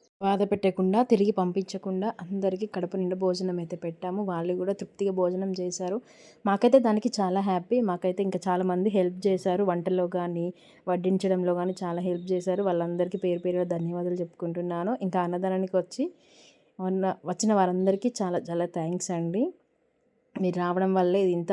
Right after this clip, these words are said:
బాగా జరిగింది. ఇంకా వచ్చిన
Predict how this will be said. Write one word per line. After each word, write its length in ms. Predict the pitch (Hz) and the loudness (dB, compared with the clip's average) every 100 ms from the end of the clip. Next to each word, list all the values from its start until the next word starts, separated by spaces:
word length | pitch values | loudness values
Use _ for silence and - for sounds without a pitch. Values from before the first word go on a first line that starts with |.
| 185 | 0
బాగా 180 | 175 170 180 | 0 0 -2
జరిగింది. 500 | 175 175 170 170 220 359 _ _ _ - 180 | -2 -2 -4 -4 -4 -6 _ _ _ -12 -6
ఇంకా 280 | 175 185 175 175 170 175 165 _ _ _ _ _ _ _ 190 | -4 0 0 0 -2 -6 -10 _ _ _ _ _ _ _ -6
వచ్చిన 240 | 185 233 | 0 2